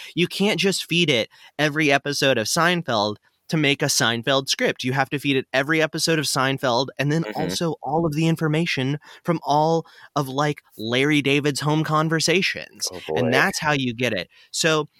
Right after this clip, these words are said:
Speaker 1: wh-, here's what you're gonna get. Every Sunday, you're going to get something in your podcast feed, and it might be an episode of this show, but it might also be something else.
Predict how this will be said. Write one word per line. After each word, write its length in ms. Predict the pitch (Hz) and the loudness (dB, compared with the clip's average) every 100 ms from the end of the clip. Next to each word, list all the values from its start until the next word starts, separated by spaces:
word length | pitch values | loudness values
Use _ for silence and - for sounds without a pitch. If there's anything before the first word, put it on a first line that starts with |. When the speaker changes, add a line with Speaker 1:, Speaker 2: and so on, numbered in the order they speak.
| _ | _
Speaker 1:
wh-, 140 | 156 180 | -6 2
here's 180 | 214 233 | 2 2
what 100 | 202 | -2
you're 100 | 190 | 0
gonna 180 | 175 147 | 2 2
get. 260 | 123 95 - | 0 0 0
Every 320 | 170 202 247 | 0 0 -2
Sunday, 640 | - 185 175 127 78 - _ _ _ _ _ - | 0 2 2 2 -2 -8 _ _ _ _ _ -12
you're 180 | 127 165 | 0 2
going 240 | 202 220 | 4 2
to 80 | 196 | 2
get 160 | 175 147 | 0 0
something 580 | - 196 202 185 165 139 | 2 4 2 2 2 2
in 120 | 135 | 2
your 120 | 127 | 2
podcast 680 | 120 123 113 104 104 82 - | 2 2 0 -2 -4 -4 -4
feed, 240 | 101 87 - | -6 -8 -4
and 120 | 160 | 0
it 120 | 175 | 0
might 360 | 123 139 233 175 | 0 2 2 0
be 120 | 156 | 0
an 60 | 160 | 2
episode 460 | 156 156 156 160 147 | 0 0 0 0 0
of 60 | 131 | 0
this 140 | 131 | -2
show, 280 | - 147 92 - _ _ _ _ _ _ _ _ - | 0 -2 -2 -6 _ _ _ _ _ _ _ _ 0
but 100 | 202 | 4
it 100 | 220 | 4
might 280 | 170 233 233 | 4 4 4
also 380 | 190 220 220 202 | 4 4 4 4
be 160 | 196 | 2
something 420 | 185 190 190 185 185 | 2 4 4 4 4
else. 480 | 196 - - - | 4 2 -2 -2